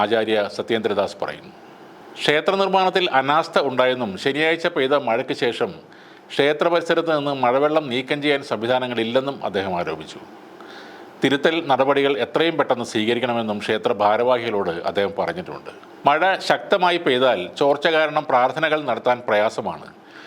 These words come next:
ക്ഷേത്രത്തിൽ നിന്നും വെള്ളം ഒലിച്ചു പോകാൻ സ്ഥലമില്ലെന്നും അദ്ദേഹം പറയുന്നുണ്ട്. ഈ ക്ഷേത്രത്തിൽ നിരവധി എഞ്ചിനീയർമാരുമുണ്ട്. എന്നിട്ടും ഇപ്പോഴും മേൽക്കൂരയിൽ നിന്ന് വെള്ളം ഒഴുകുകയാണ്. ഇങ്ങനെ സംഭവിക്കുമെന്ന് ആരും ചിന്തിച്ചിട്ടുണ്ടാവില്ല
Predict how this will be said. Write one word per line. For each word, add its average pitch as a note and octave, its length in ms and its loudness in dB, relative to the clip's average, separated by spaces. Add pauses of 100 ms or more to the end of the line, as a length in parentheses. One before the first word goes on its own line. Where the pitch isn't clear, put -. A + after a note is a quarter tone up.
(200)
ക്ഷേത്രത്തിൽ D#3 480 0
നിന്നും D3+ 220 -2 (100)
വെള്ളം C#3 280 2 (120)
ഒലിച്ചു C3+ 320 -2
പോകാൻ A#2+ 300 2 (160)
സ്ഥലമില്ലെന്നും A2+ 640 -2 (160)
അദ്ദേഹം G2 300 -2
പറയുന്നുണ്ട്. E2+ 500 -6 (800)
ഈ D#3 100 4
ക്ഷേത്രത്തിൽ D#3 440 2 (200)
നിരവധി C#3+ 360 2 (180)
എഞ്ചിനീയർമാരുമുണ്ട്. D3+ 840 -2 (400)
എന്നിട്ടും E3+ 300 0 (140)
ഇപ്പോഴും D3 420 0
മേൽക്കൂരയിൽ C#3 520 2
നിന്ന് C3 180 -4
വെള്ളം A#2 320 0
ഒഴുകുകയാണ്. G2+ 560 -2 (960)
ഇങ്ങനെ F3+ 280 2
സംഭവിക്കുമെന്ന് D#3+ 580 2 (200)
ആരും C#3 200 2 (120)
ചിന്തിച്ചിട്ടുണ്ടാവില്ല C3 840 2